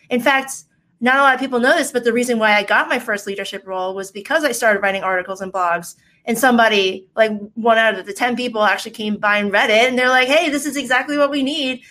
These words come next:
Come interview for us." I'm like, "Okay, sure." And so the, the only reason why I got that is because I started writing, and I wrote and I wrote and I wrote, and people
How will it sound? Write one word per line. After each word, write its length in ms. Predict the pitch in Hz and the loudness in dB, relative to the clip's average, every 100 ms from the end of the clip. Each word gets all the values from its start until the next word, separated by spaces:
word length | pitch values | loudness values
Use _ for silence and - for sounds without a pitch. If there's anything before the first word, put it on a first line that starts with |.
| - _ | -20 _
Come 220 | - 269 | 0 2
interview 380 | 254 277 302 247 | 4 2 2 0
for 220 | 233 220 | -2 2
us." 160 | 208 226 | 2 0
I'm 100 | 254 | 0
like, 280 | 240 233 - | 0 0 -2
"Okay, 640 | 196 254 - 247 220 254 427 | -10 -10 -2 0 2 2 -2
sure." 680 | - 233 277 254 233 269 - _ _ _ | -4 -4 0 4 4 2 -6 _ _ _
And 80 | 269 | -6
so 180 | 285 311 | 0 2
the, 100 | 285 - | 2 2
the 140 | 254 262 | 2 4
only 300 | 262 285 285 | 6 6 4
reason 280 | 277 262 233 | 2 0 0
why 140 | 220 | 2
I 80 | 214 | 2
got 260 | 214 202 202 | 2 0 0
that 320 | 175 165 165 | -2 -2 -4
is 140 | 208 | -10
because 260 | 208 208 214 | -10 -10 -6
I 80 | 202 | -8
started 400 | 196 202 190 175 | -6 -6 -6 -8
writing, 380 | 165 151 101 - _ | -12 -12 -16 -20 _
and 120 | 220 | -10
I 100 | 208 | -8
wrote 300 | 196 202 214 214 | -6 -4 -2 -2
and 80 | |
I 80 | 202 | -6
wrote 200 | 190 190 | -4 -6
and 40 | 180 | -6
I 60 | |
wrote, 180 | 180 185 | -8 -8
and 100 | 190 | -8
people 520 | 233 226 220 214 214 | -8 -2 0 0 -2